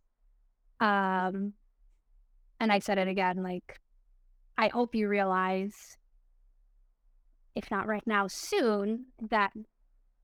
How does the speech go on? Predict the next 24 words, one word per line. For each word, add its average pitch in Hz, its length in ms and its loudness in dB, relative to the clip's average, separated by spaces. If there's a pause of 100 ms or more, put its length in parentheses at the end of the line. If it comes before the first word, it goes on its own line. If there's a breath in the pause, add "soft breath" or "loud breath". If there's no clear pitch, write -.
(1300)
it 302 100 0
is 359 160 0
a 285 60 -4
success - 680 -12 (440)
that 220 280 2
you 220 480 0 (100)
made 226 280 2
it 214 80 -2
to - 100 -8
that 214 240 -2
stage, 190 500 -6
because 214 640 -4 (800)
not 226 300 4
everybody 233 500 2
gets 208 400 -4
to - 140 -4
be 208 160 0
on 196 160 0
that 196 180 -4
stage, 208 540 -2
right? 208 240 -2
You 202 180 0
have 185 400 -4
to 196 560 -2